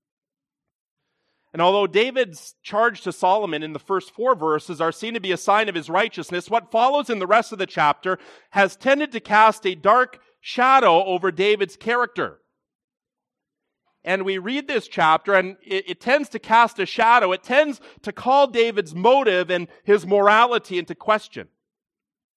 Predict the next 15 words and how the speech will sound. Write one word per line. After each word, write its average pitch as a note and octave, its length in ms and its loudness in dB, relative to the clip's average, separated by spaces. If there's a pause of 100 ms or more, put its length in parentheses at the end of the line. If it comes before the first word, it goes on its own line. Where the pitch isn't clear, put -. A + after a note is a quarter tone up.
(760)
And D3+ 140 -14
so A#3 160 0
it's G#3+ 120 -6
rather G3+ 480 2
tempting, G3+ 500 -6
I D3+ 100 0
think, D#3+ 280 -10
to F3+ 100 -6
read G3+ 260 -8
this F#3+ 160 -4
chapter D#3 440 0
in D#3+ 140 -8
the D#3+ 80 -6
worst G#3+ 400 0 (240)
possible F#3 840 -2